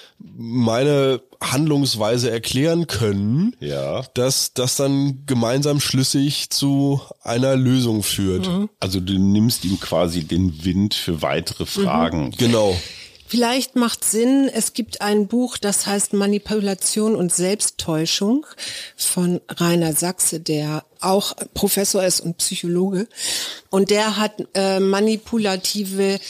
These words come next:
Speaker 3: Interaktionsmuster, beschreibt er in diesem Buch. Und das erste ist das Distanzspiel. Also eine Person, die sich bewusst cool zeigt und maximalen Abstand zu allem hält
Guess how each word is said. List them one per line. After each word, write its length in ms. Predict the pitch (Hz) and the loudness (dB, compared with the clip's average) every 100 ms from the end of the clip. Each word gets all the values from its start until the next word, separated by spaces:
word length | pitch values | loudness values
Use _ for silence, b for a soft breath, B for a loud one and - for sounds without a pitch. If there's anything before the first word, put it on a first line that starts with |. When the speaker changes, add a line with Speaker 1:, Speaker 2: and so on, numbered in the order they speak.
| B B B | B B B
Speaker 3:
Interaktionsmuster, 1500 | 208 226 196 - - 226 233 247 - 160 147 - - 143 | 2 2 0 -2 -2 0 2 0 0 -2 -2 -2 -2 -4
beschreibt 540 | 143 160 - 135 160 - | -4 -2 -2 -2 -4 -2
er 100 | 175 | -2
in 120 | 170 | 0
diesem 260 | 165 180 175 | 0 -2 0
Buch. 400 | 208 262 320 - B B B B | 2 2 0 -6 B B B B
Und 160 | - 196 | 0 2
das 240 | 196 - - - | 2 0 -4 -2
erste 540 | 180 202 240 240 - | 2 4 4 2 0
ist 400 | 233 - 208 - | -2 0 -2 0
das 240 | 202 190 - | -2 -2 0
Distanzspiel. 1120 | 196 - - 202 220 226 - - - 117 113 | -2 -2 -2 0 0 0 -2 -4 -8 -6 -6
Also 260 | - 151 160 | -4 -4 -2
eine 240 | 151 185 | 0 -2
Person, 640 | 180 190 175 190 202 220 | -2 -4 -2 0 2 2
die 100 | 196 185 | 0 -2
sich 220 | 196 - | -4 -4
bewusst 640 | 185 170 185 226 - - - - | -6 -4 -2 0 0 -4 -8 -2
cool 160 | 240 | 0
zeigt 400 | 233 214 196 - | 0 0 -2 -4
und 280 | - 190 185 | -4 -4 -2
maximalen 680 | 180 190 - 208 190 175 180 | -4 -2 -2 0 0 -2 -4
Abstand 580 | - - - 160 151 147 | -6 -2 -2 0 -2 -4
zu 320 | - - - | -6 -6 -6
allem 280 | - 156 156 | -4 -2 -2
hält 440 | 156 156 180 - | -2 0 0 -2